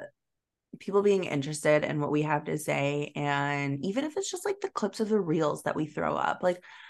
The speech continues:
I'm so grateful. And I know you are too. I'm gonna speak on your behalf because it's just something that has become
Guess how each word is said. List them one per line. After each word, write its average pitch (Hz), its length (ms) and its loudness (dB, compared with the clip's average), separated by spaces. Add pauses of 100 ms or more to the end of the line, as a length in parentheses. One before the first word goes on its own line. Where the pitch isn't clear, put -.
(200)
I'm 254 320 6
so 180 440 6
grateful. 160 500 4
And 151 120 6
I 156 60 2
know 160 140 0
you 156 180 0
are 151 160 4
too. 151 220 0
I'm 147 80 2
gonna 151 140 0
speak 156 240 -4
on 147 120 -2
your 139 100 -2
behalf 139 400 0
because 147 460 2
it's 151 320 -2
just 170 200 -4
something 160 500 0
that 147 360 4
has 151 160 -2
become 147 680 0